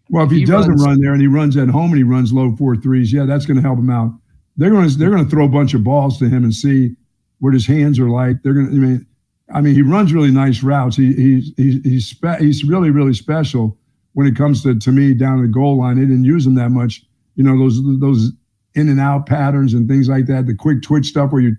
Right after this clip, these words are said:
Speaker 1: change directions real quick and you give your quarterback, you know, like Patrick Mahomes, angles to throw the ball to you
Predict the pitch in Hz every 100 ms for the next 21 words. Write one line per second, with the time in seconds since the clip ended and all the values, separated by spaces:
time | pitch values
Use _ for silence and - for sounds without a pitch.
0 | _ - 147 139 135 135 139 139 113 131
1 | 107 135 131 127 _ _ _ _ - 139
2 | 131 143 127 113 143 151 131 127 135 139
3 | 127 123 107 139 117 127 127 127 123 135
4 | 139 117 113 135 139 127 123 120 127 120